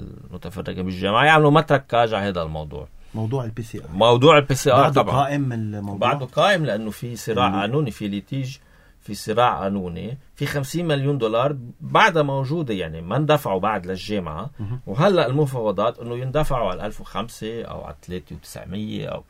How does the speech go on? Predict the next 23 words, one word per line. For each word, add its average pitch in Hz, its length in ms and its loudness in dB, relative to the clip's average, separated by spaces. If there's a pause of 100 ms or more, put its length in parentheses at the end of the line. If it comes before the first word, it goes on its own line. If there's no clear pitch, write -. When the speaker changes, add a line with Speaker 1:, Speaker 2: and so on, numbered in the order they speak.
(320)
Speaker 1:
شيء، - 220 -12
يعني 113 340 -4
شو 127 160 -12
بدي 104 160 -10
خبر. - 180 -12 (840)
يعني 107 320 -4 (580)
هذا 156 280 6
موضوع 107 720 -2 (260)
مو 139 240 4
يمكن 202 460 6
أن 139 160 2
ينقذ 151 380 0
الجامعة 117 1160 0
ويحل 160 420 -2
عن 143 200 -2
الحكومة 120 680 -6
ويحل 123 400 -4
عن 117 200 -2
ال-، 95 440 -4
ميزانية 117 340 -2
Speaker 2:
بس 107 100 -8
Speaker 1:
الدولة 127 580 2
ويخلص 170 840 -4